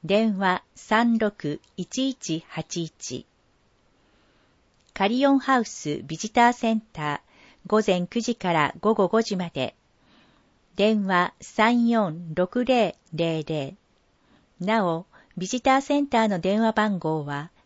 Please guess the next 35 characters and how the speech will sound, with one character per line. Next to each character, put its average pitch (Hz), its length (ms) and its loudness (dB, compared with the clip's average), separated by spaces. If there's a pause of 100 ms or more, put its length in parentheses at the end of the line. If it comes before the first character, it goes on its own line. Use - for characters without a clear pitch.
観 254 240 2
光 254 240 2
協 254 240 2
会 175 240 0
の 160 100 -4
も 156 140 -4
の 151 120 -6
で 139 140 -8
す。 - 180 -18 (1000)
カ 220 160 4
リ 269 160 0
オ 277 60 4
ン 269 60 2
ハ 285 180 2
ウ 277 40 0
ス 240 140 -4
の 180 100 0
休 226 280 -2
館 202 280 0
日 160 140 -6
は 151 240 -6 (180)
祝 - 280 -6
日 - 360 -4
を 226 140 4
除 214 320 0
く 208 320 -2
月 175 300 -4
曜 233 180 2
日 - 100 -12
で 143 140 -12
す。 - 200 -20 (1200)
サ 262 140 4
ン 277 120 2
ア 247 140 4
ー 220 40 -2